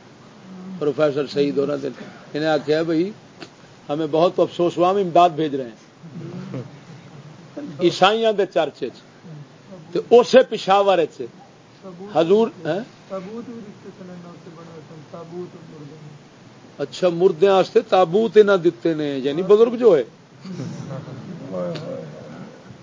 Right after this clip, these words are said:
تے اسے پشاور وچ رحمان بابا، میرے غوث پاک میراں دا ایک فقیر ہویا ہے چار سو سال پہلوں۔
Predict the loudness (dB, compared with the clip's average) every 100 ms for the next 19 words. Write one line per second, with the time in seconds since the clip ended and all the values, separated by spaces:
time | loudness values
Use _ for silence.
0 | -16 -12 -12 -12 -8 2 6 6 8 6
1 | 6 2 2 2 0 -2 -6 -16 -20 -20
2 | -20 -10 0 2 4 4 6 4 6 6
3 | 6 4 2 0 2 4 6 6 6 2
4 | 2 4 4 0 0 2 2 0 0 -2
5 | -2 -4 -4 -4 -2 0 0 -2 -6 -20
6 | -20 -12 6 8 8 6 -2 -4 -2 -4
7 | -4 -6 -6 -6